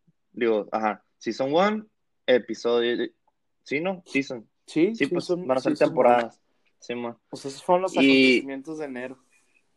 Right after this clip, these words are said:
Speaker 1: Simón,
Speaker 2: Vergas, güey.
Speaker 1: ya le ibas a ver que iba a empezar algo, pero como era la primera temporada, no, no sabías qué pedo todavía. Bueno,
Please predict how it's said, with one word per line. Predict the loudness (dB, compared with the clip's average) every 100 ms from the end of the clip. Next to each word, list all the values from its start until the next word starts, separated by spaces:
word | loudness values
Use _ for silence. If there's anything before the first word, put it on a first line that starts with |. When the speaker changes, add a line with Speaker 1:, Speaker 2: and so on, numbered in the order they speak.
| _
Speaker 1:
Simón, | 2 4 4 2 -2 _
Speaker 2:
Vergas, | -20 -20 -18
güey. | -16 -2
Speaker 1:
ya | 4 6 6
le | 6
ibas | 6 4 2
a |
ver | 2 2 0 -4
que | -8
iba | -8
a |
empezar | -10 -12 -6 -4
algo, | -2 -4 -8 -10
pero | -8 -8 -8
como | -12 -8 -4
era | -4
la | -4 -8
primera | -10 -10 -10
temporada, | -12 -10 -4 -2 -2 -4
no, | -6 -8 -12 _ _ _ _
no | -8 -6
sabías | 0 0 0 -4
qué | -10
pedo | -6 -6 -4
todavía. | -8 -10 -14 _ _ _ _ _ _ -6
Bueno, | -4 -4 -8